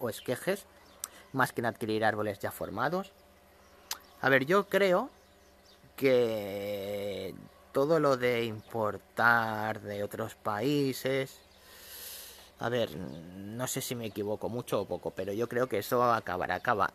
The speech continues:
acabándose, porque cada vez hay más problemas de, de cruces de especies, de enfermedades cruzadas, nunca mejor dicho, con lo que estamos viviendo ahora, la globalización.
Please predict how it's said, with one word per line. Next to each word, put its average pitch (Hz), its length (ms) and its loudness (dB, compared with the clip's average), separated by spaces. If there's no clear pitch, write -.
acabándose, 90 800 -6
porque 82 1300 -6
cada 101 200 -2
vez 107 220 -4
hay 113 300 0
más 113 240 -8
problemas 107 440 -4
de, 107 520 -6
de - 100 -10
cruces 110 380 -2
de 110 60 -4
especies, 139 760 2
de 90 680 -4
enfermedades 104 720 2
cruzadas, 143 720 0
nunca 110 200 -2
mejor 104 300 -4
dicho, 113 220 -2
con 110 80 -2
lo 101 80 -2
que 104 60 -2
estamos 101 320 -6
viviendo 101 360 -8
ahora, 123 320 4
la 101 160 -2
globalización. 101 760 -4